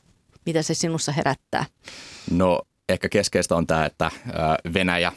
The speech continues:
Speaker 2: jos näitä hostaisi, niin, ö, kyseessähän on Venäjälle tämmönen arvovaltapelikysymys. Ö, Venäjä saa mahdollisuuden näyttäytyä,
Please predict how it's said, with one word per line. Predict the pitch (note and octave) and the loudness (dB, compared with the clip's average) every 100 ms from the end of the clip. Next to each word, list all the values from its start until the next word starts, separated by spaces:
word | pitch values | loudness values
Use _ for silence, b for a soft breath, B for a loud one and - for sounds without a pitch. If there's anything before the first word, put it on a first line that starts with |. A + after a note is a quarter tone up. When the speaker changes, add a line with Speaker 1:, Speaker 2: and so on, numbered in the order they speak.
| - | -4
Speaker 2:
jos | D#2+ - | -2 2
näitä | E2 D#2+ | 2 2
hostaisi, | F#2+ F2 - - E2+ E2 F2 - B B B B - | 0 2 2 2 2 0 -2 -6 B B B B -2
niin, | E2+ E2+ E2 E2 | 2 4 4 2
ö, | D#2+ - B1 G1+ - | 0 -2 -2 -2 -2
kyseessähän | D#2+ D#2 - D#2 D#2 | -2 0 0 0 -2
on | D2+ D2+ - | -2 -4 -2
Venäjälle | E2+ D#2 D2+ D2+ - - | -2 0 0 -2 -6 -6
tämmönen | D2 C#2+ D2 F2+ - | -4 -4 -6 -10 -2
arvovaltapelikysymys. | E2+ E2 E2 D2+ E2 E2 - F2 E2+ D#2+ - - E2+ E2+ E2+ D#2 - | 0 0 0 0 0 -2 -2 0 0 -4 -4 -2 2 2 2 0 -2
Ö, | - - _ E2+ D#2 D2+ - | -14 -20 _ 0 2 0 -2
Venäjä | E2 D#2+ G2 | -2 0 0
saa | C3+ A#2 | 2 2
mahdollisuuden | F#2+ F2 F2+ F2 E2 E2+ D#2+ D#2+ | 2 2 2 2 2 0 0 0
näyttäytyä, | E2 - F2 D#2+ E2+ | 0 0 -2 0 0